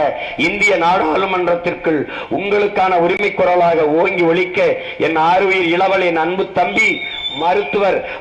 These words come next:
மதன் ஜெயபால் அவர்களுக்கு நீங்கள் வாக்கு செலுத்தி வெற்றி பெற செய்ய வேண்டும். இது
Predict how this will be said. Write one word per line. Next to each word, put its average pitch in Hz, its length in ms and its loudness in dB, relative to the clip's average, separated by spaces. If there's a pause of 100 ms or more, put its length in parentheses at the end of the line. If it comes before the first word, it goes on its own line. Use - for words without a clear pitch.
(120)
மதன் 185 320 2 (420)
ஜெயபால் 180 460 2
அவர்களுக்கு 170 560 0 (400)
நீங்கள் 160 400 0 (680)
வாக்கு 190 360 0
செலுத்தி 170 320 -2
வெற்றி 156 260 -2
பெற 160 220 2
செய்ய 156 200 0
வேண்டும். 165 420 0 (360)
இது 160 260 0